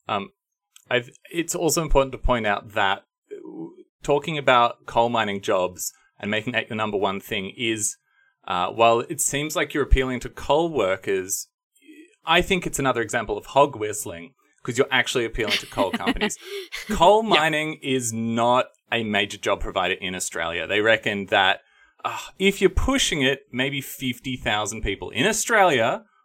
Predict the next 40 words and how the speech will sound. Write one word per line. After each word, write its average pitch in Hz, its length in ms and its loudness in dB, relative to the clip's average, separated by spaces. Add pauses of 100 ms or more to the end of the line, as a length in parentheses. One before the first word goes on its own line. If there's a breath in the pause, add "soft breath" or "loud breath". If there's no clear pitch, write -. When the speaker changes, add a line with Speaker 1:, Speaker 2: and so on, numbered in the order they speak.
Speaker 1:
work 110 600 4
in 101 180 -8
coal 98 300 -2
mining. 78 440 -8
Around 214 340 8
that 185 180 6
number 123 260 0
last 95 240 -8
time 87 140 -8
we 85 80 -14
checked, - 360 -12 (600)
which 110 160 -8
is 110 80 -6
not 113 200 2
a - 20 -4
lot. - 200 -10
Fifty 139 300 -4
thousand 104 420 -2
in 98 140 -14 (180)
all 196 200 10
of 160 80 0
Australia 98 560 -2 (240)
in 95 160 -12
coal 90 220 -8
mining, 82 280 -10
whereas 95 240 -6
you 104 60 -14
compare 117 200 0
that 110 120 0
to 110 120 -12
universities, 104 920 -4 (280)
and 98 140 -8
that's 110 240 0
more 110 100 0
like 90 180 -2
a - 100 -4
hundred 117 340 -6
and - 120 -10
fifty - 280 -12
thousand. - 460 -18